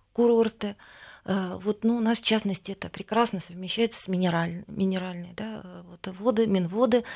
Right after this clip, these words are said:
э, Кавказа, э, вот, Сочи, Мацеста и так далее, да, то есть там,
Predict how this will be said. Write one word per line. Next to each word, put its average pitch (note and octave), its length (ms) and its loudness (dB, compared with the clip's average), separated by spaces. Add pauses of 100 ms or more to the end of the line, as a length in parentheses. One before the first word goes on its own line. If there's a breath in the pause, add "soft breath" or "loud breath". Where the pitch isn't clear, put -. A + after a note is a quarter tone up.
(320 loud breath)
э, F3 420 -8
Кавказа, A3 600 2 (560 loud breath)
э, F#3 180 0
вот, F3+ 220 -6
Сочи, G3+ 260 4
Мацеста G#3 640 2
и F#3 80 -4
так F#3 240 -6
далее, G3 280 -2
да, G3+ 140 -2
то G#3 120 0
есть F#3+ 180 -6
там, F#3 260 -8